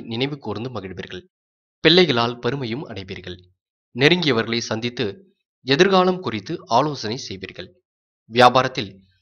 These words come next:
அதிரடியான திட்டங்களையும் தீட்டுவீர்கள். உத்தியோகத்தில் பெரிய பொறுப்புகள் தேடி வரும். அமோகமான நாளாக இன்றைய நாள் இருக்கும். கணவன் மனைவிக்கு இடையில் மனம் விட்டு பேசி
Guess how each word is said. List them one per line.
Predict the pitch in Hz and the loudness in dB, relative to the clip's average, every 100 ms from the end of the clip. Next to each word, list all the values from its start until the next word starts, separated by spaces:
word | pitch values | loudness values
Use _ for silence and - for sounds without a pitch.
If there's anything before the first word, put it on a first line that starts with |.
| - | 4
அதிரடியான | 139 165 202 147 117 120 | 6 8 4 4 2 2
திட்டங்களையும் | 127 123 156 151 107 117 | -4 -6 -6 -6 -8 -10
தீட்டுவீர்கள். | 147 - 95 95 95 - _ _ _ _ _ _ - | -14 -14 -14 -12 -16 -18 _ _ _ _ _ _ -4
உத்தியோகத்தில் | 131 151 113 - 135 185 _ _ _ 180 | 2 2 2 -2 -6 -10 _ _ _ 4
பெரிய | 185 202 | 6 4
பொறுப்புகள் | 190 165 185 185 180 | 4 2 0 -6 -8
தேடி | - 95 95 | -8 -10 -8
வரும். | - 101 _ _ _ _ _ - | -10 -12 _ _ _ _ _ 2
அமோகமான | 139 170 170 170 165 | 6 6 4 -2 -2
நாளாக | 120 98 98 101 110 | -4 -6 -6 -8 -10
இன்றைய | 110 113 123 | -8 -6 -6
நாள் | 104 98 | -6 -8
இருக்கும். | 92 95 113 160 _ _ _ _ _ - | -12 -12 -12 -14 _ _ _ _ _ 6
கணவன் | 165 196 214 | 8 8 4
மனைவிக்கு | 175 123 131 117 | 0 -4 -4 -6
இடையில் | 104 117 92 - _ _ _ - | -4 -8 -10 -18 _ _ _ 4
மனம் | 131 175 190 | 6 6 4
விட்டு | 190 185 | -2 -4
பேசி | 175 131 | -2 -2